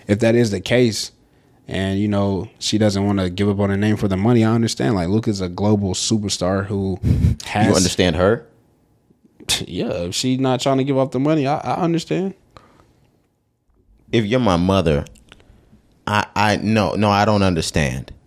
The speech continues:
Speaker 2: Like, I get, yes, technically anybody can go in. I could go in and trademark Paige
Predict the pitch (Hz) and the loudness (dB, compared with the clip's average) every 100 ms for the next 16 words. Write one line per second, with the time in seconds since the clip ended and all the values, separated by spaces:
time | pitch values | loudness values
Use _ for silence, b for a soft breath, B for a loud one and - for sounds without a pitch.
0 | - 87 80 - b b b - 92 95 | -2 0 0 -6 b b b -6 -4 -2
1 | 127 - 82 104 87 - - - _ _ | -2 -2 -2 0 0 0 -4 -4 _ _
2 | - - 113 123 107 104 - - 113 110 | -14 -4 -2 0 0 0 0 0 0 2
3 | 110 104 104 104 95 101 104 101 98 _ | 2 2 2 0 2 2 2 2 -2 _
4 | 107 117 110 101 104 101 92 92 - 107 | -4 -2 -2 0 2 2 2 0 0 0
5 | 104 92 92 92 - B B - 107 110 | 0 2 0 0 -6 B B 0 2 2
6 | 101 - | 0 -4